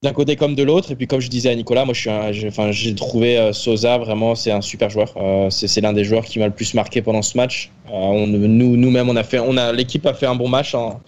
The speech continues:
dans l'ensemble. Les Red Bulls, on a fait un bon match. On, on s'est créé quelques occasions, mais c'est vrai que de chaque côté, c'était un petit peu pauvre.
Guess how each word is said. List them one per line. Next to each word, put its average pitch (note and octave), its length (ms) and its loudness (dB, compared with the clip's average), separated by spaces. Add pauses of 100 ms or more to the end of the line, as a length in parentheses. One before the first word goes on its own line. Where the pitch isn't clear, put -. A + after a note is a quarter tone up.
(160)
dans B2+ 80 2
l'ensemble. C#3+ 400 0
Les B2 60 2
Red A2+ 160 2
Bulls, C3+ 200 -2
on A#2 80 -2
a A2 80 0
fait - 120 -6
un A#2 80 -2
bon A2+ 120 0
match. A#2+ 260 0
On, A#2+ 40 0
on A2+ 100 2
s'est A#2+ 160 -2
créé B2+ 140 -2
quelques B2 280 -2
occasions, B2 400 2
mais C#3 80 -2
c'est A#2+ 140 -2
vrai A#2 160 2
que A#2+ 120 -4
de A2 80 0
chaque A2 220 -2
côté, A#2+ 240 -2
c'était A#2 260 -2
un A2 80 0
petit A2 160 -8
peu A#2 120 2
pauvre. A#2+ 300 0